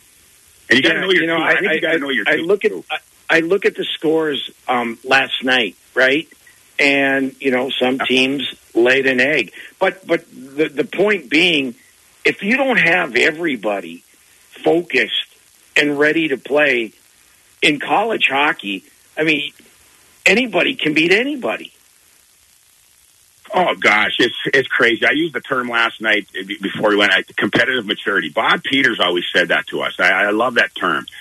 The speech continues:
Speaker 1: You know what? You have to have the competitive maturity to have success in this game. And, um, you know, we can all sit there and, you know, we can motivate it many different ways, but I brought that up. I go, "In competitive maturity, guys,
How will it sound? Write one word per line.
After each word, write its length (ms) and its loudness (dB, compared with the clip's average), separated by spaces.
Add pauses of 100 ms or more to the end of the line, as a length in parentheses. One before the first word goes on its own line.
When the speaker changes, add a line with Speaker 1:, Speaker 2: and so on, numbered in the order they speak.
(240)
Speaker 1:
You 140 2
know 120 2
what? 120 2
You 160 0
have 160 0
to 80 4
have 80 0
the 80 -8
competitive 580 -2
maturity 640 0 (120)
to 100 2
have 220 2
success 420 0
in 60 -6
this 160 -6
game. 280 -4 (480)
And, 360 2
um, 520 0
you 120 0
know, 100 4
we 120 2
can 120 2
all 160 0
sit 260 -2
there 180 2
and, 180 -2
you 100 0
know, 140 2 (120)
we 100 4
can 120 -2
motivate 400 4
it 100 -4 (200)
many 180 2
different 320 0
ways, 180 2
but 100 0
I 40 2
brought 300 0
that 100 0
up. 120 0
I 80 2
go, 160 0
"In 60 -6
competitive 520 0
maturity, 480 0
guys, 280 0